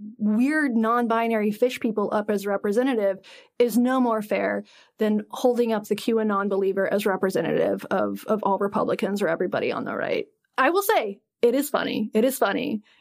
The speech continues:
And I have mixed feelings about, uh, the reporting on this from the Washington Post.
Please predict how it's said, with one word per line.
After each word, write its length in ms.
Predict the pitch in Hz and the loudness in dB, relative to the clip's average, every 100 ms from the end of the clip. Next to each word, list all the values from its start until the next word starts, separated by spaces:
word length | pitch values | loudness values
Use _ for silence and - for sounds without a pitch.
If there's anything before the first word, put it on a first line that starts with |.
| _ | _
And 240 | 226 226 | 2 4
I 60 | 226 | 2
have 200 | 240 220 | 2 4
mixed 300 | 226 247 - | 2 2 2
feelings 420 | 226 226 247 247 | 2 4 2 2
about, 420 | 220 202 196 196 - | 2 2 2 0 0
uh, 280 | 190 196 | 2 2
the 80 | 190 | 2
reporting 480 | 202 208 214 226 220 | 0 2 2 2 2
on 140 | 208 | 2
this 240 | 208 247 - | 2 0 0
from 160 | 202 | 0
the 60 | 190 | 2
Washington 540 | 185 196 214 208 202 | 0 0 0 -2 -2
Post. 600 | 196 220 208 214 - - | 0 0 0 -2 -6 -12